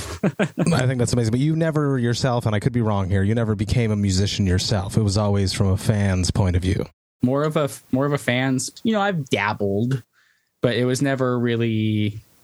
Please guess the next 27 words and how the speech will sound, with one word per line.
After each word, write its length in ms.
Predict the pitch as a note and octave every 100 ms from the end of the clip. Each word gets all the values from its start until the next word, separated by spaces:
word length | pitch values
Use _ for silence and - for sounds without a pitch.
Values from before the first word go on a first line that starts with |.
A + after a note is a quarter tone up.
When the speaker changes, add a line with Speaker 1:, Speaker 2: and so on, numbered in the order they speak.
| _ - - -
Speaker 1:
never 220 | G3 F3+
really 340 | C#3+ C#3 C#3+ C3+
my 180 | B2
thing. 360 | A#2+ B2+ B2+ C3+
I 160 | A2+ B2
was 160 | B2
always 280 | B2 B2 A#2
more 340 | A2+ A2+ A2+
of 200 | G#2+ G#2 G#2+
the, 600 | G#2 G#2+ G#2 G#2 G#2 G#2 - _ _ _ _ - -
um, 720 | G#2 G2 F#2 F2+ F2+ F2 E2+ - -
when 140 | B2+ A2
I 140 | G2 F#2 _ _ -
kind 140 | A2+
of 80 | G#2
first 240 | A#2 G#2+
started 340 | - G#2+ G#2 G2
in 100 | G2
the 80 | F2+
scene 580 | - G#2+ G#2+ G#2 G2+
here 320 | G2+ A2 A2 G2+
in 120 | F#2+
Portland, 720 | - A2+ A2+ G2+ G2 G2 F#2+ - - - - -
you 80 | G#2+
know, 120 | F2+
I, 200 | F2 G2+ -
I 260 | A2 G#2